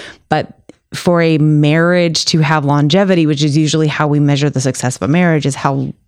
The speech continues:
does it last? For a marriage to have a longevity, are we compatible? Do we have similar values? Whatever. Who knows that better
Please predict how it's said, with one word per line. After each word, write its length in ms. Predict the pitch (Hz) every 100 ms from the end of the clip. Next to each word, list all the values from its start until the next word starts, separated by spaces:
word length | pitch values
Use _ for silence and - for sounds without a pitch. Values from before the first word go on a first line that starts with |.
| _ _ -
does 240 | 160 143
it 100 | -
last? 720 | 135 151 143 123 139 - - - - - - - _ _ -
For 140 | - 180
a 40 |
marriage 380 | 175 170 170 -
to 60 | 151
have 180 | 151
a 40 | 151
longevity, 920 | 147 143 139 226 202 165 156 - - _ _ _ _ -
are 220 | 170 170
we 140 | 156
compatible? 640 | 151 147 - 165 165 151 156
Do 140 | 151
we 80 | 151
have 80 | 143
similar 240 | 143 139
values? 260 | 139 135 139
Whatever. 320 | 180 190 170 - - - -
Who 260 | - 254
knows 220 | 233 208
that 200 | 175 160
better 580 | 202 214 170 156 147 170